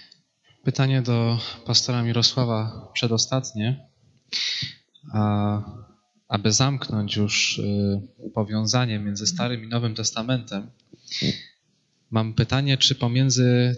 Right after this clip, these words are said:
tą nauką, można powiedzieć nauką moralną Starego i Nowego Testamentu, nie występuje konflikt, gdy chodzi o kwestię wojny. Bo mówiliśmy o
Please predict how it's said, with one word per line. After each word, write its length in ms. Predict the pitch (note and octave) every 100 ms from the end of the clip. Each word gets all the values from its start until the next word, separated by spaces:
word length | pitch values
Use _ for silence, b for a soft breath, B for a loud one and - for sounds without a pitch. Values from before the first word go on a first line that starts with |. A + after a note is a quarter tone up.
| -
tą 180 | B2
nauką, 680 | B2+ D3+ A2+ - F#2+ F#2+ G2
można 220 | G#2+ A#2
powiedzieć 280 | A2+ A#2 -
nauką 240 | A#2 A#2+
moralną 500 | A#2 A#2 C#3+ C3 G#2+
Starego 440 | G2+ - G#2+ B2 A#2+
i 60 |
Nowego 360 | A2+ A#2 B2 A#2
Testamentu, 840 | A#2 - A#2 B2+ A#2+ F#2+ G#2+ D3+ B B B B B -
nie 320 | A2+ A#2 B2+
występuje 640 | C3 - C3 B2 D3 C#3
konflikt, 720 | C3+ C3 G#2+ - F#2 F#2 - -
gdy 120 | G#2+
chodzi 280 | G2+ G#2+ G#2
o 80 | G#2
kwestię 380 | G#2+ G2+ -
wojny. 460 | G2 F#2 F2 D#2+ F#2+ _ _ _ _ _ _ -
Bo 480 | A#2+ C#3 C#3+ C#3+ C#3+
mówiliśmy 600 | C#3+ C#3 C#3 C3+ - A2+
o 380 | A2 G#2 G#2+